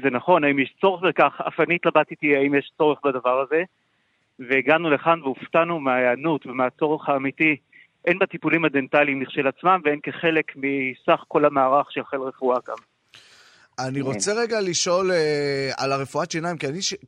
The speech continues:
Speaker 2: כשקראתי את העדכון על רפואת שיניים, זה כאילו פתאום הזדקר לי, אמרתי, "רגע, מה,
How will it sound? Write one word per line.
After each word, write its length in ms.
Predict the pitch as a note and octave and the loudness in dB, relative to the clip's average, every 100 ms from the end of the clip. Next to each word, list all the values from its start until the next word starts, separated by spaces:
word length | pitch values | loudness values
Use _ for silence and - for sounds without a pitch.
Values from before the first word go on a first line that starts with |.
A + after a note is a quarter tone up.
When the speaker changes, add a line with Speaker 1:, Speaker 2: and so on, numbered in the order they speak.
| - | -10
Speaker 2:
כשקראתי 580 | C#3+ B2 B2 C3 E3+ G3 | -6 -6 -6 -6 -6 -6
את 80 | F3 | -8
העדכון 280 | D3 F#3 | -8 -8
על 80 | F3+ | -8
רפואת 380 | E3+ D#3+ D3+ E3 | -8 -8 -8 -6
שיניים, 380 | E3+ F3+ G#3+ F3+ | -6 -4 -4 -6
זה 120 | C#3 | -10
כאילו 280 | - F3+ E3 | -10 -10 -10
פתאום 340 | F3 F#3 F3+ D#3+ _ - _ _ _ - | -8 -6 -6 -10 _ -20 _ _ _ -12
הזדקר 420 | A#2+ A#2 B2+ A3+ B3+ | -8 -6 -2 0 2
לי, 120 | F3 | 2
אמרתי, 320 | D#3 F3+ F#3 | 2 -2 0
"רגע, 300 | F3 A3 E3 | 0 2 2
מה, 120 | C#3 | 2